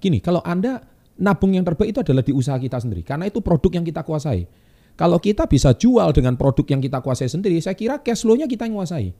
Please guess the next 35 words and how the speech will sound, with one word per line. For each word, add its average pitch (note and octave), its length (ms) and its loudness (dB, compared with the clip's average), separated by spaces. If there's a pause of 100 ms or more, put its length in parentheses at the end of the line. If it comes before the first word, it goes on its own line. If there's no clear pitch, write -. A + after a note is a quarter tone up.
(500)
Kita G3 320 -2
jangan D3+ 240 4
taruh D3 320 0
di F#3 80 0
usaha E3+ 240 0
orang E3 240 2
lain A3 240 0
yang G3+ 40 -2
kita G#3 200 0
nggak - 80 0
kuasai. C#3+ 480 0 (760)
Jangan A2 240 0
cuma B2 180 -2
ikut-ikutan. A#2+ 460 0 (360)
Tapi - 260 6
kalau G3+ 180 4
kita F3+ 240 0
kuasai, F3 480 2
kita A2+ 320 0
tahu, F#3+ 360 0
kita B2+ 280 0
taruh D#3 240 4
uang F3+ 160 0
kita F3+ 160 -4
di D#3 80 -2
sana, E3 200 -4
putar G3+ 280 0
di F#3 100 -2
sana. F#3 220 -4 (680)
Saatnya C3+ 300 -2
kita C3+ 200 -4
besarkan A#2+ 480 -4 (280)
cash - 240 2
flow E3 160 2
kita. D3+ 400 -2